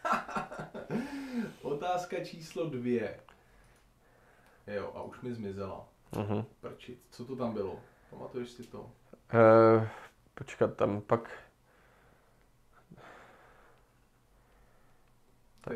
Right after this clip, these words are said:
Speaker 1: jo, mě to zmizelo,
Speaker 2: Hmm.
Speaker 1: omlouvám se. Tak. Eh, jo, nějaký to n, n, dvě n, jedno n.
Speaker 2: Jo, jed-, dvě n, jedno n tam bylo. Jako, je, eh, všechny
Speaker 1: Kdy
Speaker 2: otázky,
Speaker 1: psát
Speaker 2: co si pamatujem. Jo.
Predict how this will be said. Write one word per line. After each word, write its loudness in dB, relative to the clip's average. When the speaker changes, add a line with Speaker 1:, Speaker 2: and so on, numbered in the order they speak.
Speaker 1:
jo, -10
mě -14
to -8
zmizelo, -2
Speaker 2:
Hmm. -2
Speaker 1:
omlouvám -8
se. -20
Tak. -4
Eh, -8
jo, 0
nějaký -8
to -10
n, -4
n, -2
dvě 2
n, -2
jedno 2
n. 0
Speaker 2:
Jo, 12
jed-, 12
dvě 12
n, 10
jedno 12
n 12
tam 8
bylo. 12
Jako, 12
je, 12
eh, 6
všechny 12
Speaker 1:
Kdy 12
Speaker 2:
otázky, 12
Speaker 1:
psát 8
Speaker 2:
co 12
si 8
pamatujem. 12
Jo. 12